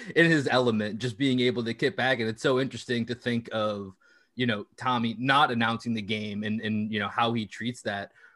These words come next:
What were, what were some of the things that, that you noticed being, you know, I don't know if you were five, ten feet away, but in that same vicinity as, as Tommy Heinsohn? What, what was it like to, what was it like to watch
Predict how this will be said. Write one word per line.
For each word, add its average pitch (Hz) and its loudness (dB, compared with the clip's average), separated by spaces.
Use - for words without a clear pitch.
What 165 4
were, 165 4
what 185 2
were 202 0
some 196 2
of 170 0
the 135 -6
things 147 -4
that, 113 2
that 120 -2
you 135 -2
noticed 110 0
being, 107 -4
you 117 -2
know, 107 2
I 110 4
don't 110 -2
know 107 -2
if 101 -10
you 107 -8
were 104 -8
five, 107 -4
ten 107 -6
feet 110 -6
away, 104 -4
but 101 -10
in 127 2
that 110 -2
same 113 -4
vicinity 104 -6
as, 104 -8
as 117 -4
Tommy 120 0
Heinsohn? 110 -4
What, 147 0
what 175 0
was 196 4
it 180 -4
like 120 -2
to, 113 -2
what 135 2
was 220 2
it 220 -2
like 175 0
to - -4
watch 110 -4